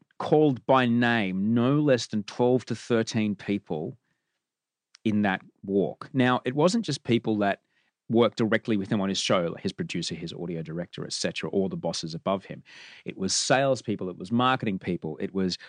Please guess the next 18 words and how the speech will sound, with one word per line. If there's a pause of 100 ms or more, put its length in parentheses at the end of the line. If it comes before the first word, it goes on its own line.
(120)
online
people,
it
was
content.
"Hey,
Barry,
how's
the
kid?
The
kid
play
netball
this
weekend?
That's
awesome."